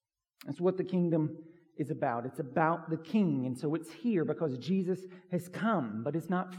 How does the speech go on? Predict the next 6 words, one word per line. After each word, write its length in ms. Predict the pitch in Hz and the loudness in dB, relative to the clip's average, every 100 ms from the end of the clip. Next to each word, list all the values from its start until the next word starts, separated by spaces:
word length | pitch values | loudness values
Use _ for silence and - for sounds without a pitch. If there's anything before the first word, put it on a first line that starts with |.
| - | -2
fully 320 | 214 143 110 | 0 0 -4
here. 300 | 110 - - _ _ _ _ _ _ _ _ _ _ | -6 -14 -18 _ _ _ _ _ _ _ _ _ _
It's 160 | 135 170 | -8 2
already, 680 | 156 196 220 254 208 190 202 - - - - _ _ _ - | 6 8 8 8 8 6 2 -6 -12 -20 -20 _ _ _ -14
but 300 | 123 170 160 | -4 -2 2
not 320 | 165 165 | 6 6